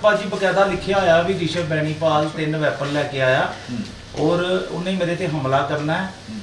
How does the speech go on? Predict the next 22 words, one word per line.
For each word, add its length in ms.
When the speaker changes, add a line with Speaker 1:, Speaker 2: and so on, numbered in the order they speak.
Speaker 1:
ਜਿਹੜੀ 220
ਹਮਲੇ 300
ਦੀ 120
ਪਲੈਨਿੰਗ 500
ਹੈ, 140
ਉਹ 120
ਮੇਰੇ 180
ਸਹੁਰਿਆਂ 360
ਦੀ 80
ਫੈਕਟਰੀ 380
ਦੇ 60
ਵਿੱਚ 220
ਹੋ 280
ਰਹੀ 200
ਹੈ। 120
ਸਾਰੀ 280
ਗੱਲ 180
already 440
ਦੱਸੀ 360
ਹੋਈ 200
ਹੈ 80
ਅਸੀਂ। 160